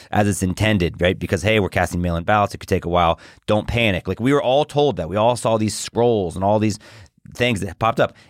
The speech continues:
And then as soon as the election was decided,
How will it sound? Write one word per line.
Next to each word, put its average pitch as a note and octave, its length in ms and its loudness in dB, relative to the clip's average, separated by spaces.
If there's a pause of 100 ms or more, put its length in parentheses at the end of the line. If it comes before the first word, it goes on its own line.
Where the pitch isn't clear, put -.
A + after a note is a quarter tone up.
And A#2 120 0
then F3 140 2
as A2 100 -2
soon F3 440 0
as A#2+ 320 2
the A2 100 0
election A2 400 0
was G#2+ 160 0
decided, G#2 640 0